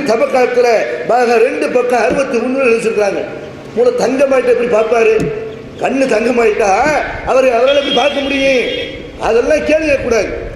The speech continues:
இதையெல்லாம் நம்புறதுக்கு பேர் தான் சுன்னத்து வல் ஜமாத். அதே மாதிரி நீங்க பாத்தீங்கன்னா, இன்னொரு மகானை பத்தி எழுதி வச்சிருக்கிறாங்க தபக்காத்துல, ஷேக் முகமது அல் கல்ரி அப்படிங்கிற இப்லீஸ,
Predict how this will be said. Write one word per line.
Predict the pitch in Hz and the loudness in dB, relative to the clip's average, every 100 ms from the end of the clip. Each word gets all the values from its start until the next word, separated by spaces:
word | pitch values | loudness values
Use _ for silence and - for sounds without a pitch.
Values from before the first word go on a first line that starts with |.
| - - | -10 -4
இதையெல்லாம் | 247 254 262 294 277 220 | 0 4 4 2 0 0
நம்புறதுக்கு | 277 294 277 254 247 | 0 2 2 2 0
பேர் | 240 240 | 0 2
தான் | 330 294 - - - 294 | 0 0 -2 -6 -6 -2
சுன்னத்து | 302 - | -2 0
வல் | 254 247 | 0 0
ஜமாத். | 214 226 202 - - - - - - | 0 0 0 -4 -6 -8 -10 -18 -6
அதே | - 294 | -2 0
மாதிரி | 302 269 247 | 2 2 2
நீங்க | 233 220 | 0 2
பாத்தீங்கன்னா, | 226 220 226 302 302 226 - - - - - - - - - | 0 0 0 0 0 -2 -6 -10 -12 -16 -18 -18 -18 -14 -8
இன்னொரு | 262 302 285 233 175 156 - | -2 2 4 4 2 -2 -2
மகானை | 247 277 262 247 | 0 2 2 0
பத்தி | 240 | 0
எழுதி | 233 226 | 0 -2
வச்சிருக்கிறாங்க | 208 202 202 208 196 | -2 0 0 0 0
தபக்காத்துல, | 214 226 208 202 208 285 302 - - - - - | 0 0 0 0 0 2 2 0 -4 -6 -10 -2
ஷேக் | 254 285 240 220 | 0 2 0 2
முகமது | 254 294 269 247 | 2 2 4 2
அல் | 202 233 277 | 2 0 0
கல்ரி | 269 226 143 - | 0 -2 -4 -4
அப்படிங்கிற | 180 220 269 262 233 185 - - | -4 -2 -2 0 2 2 0 -4
இப்லீஸ, | 262 302 269 185 196 | -4 -2 -2 0 2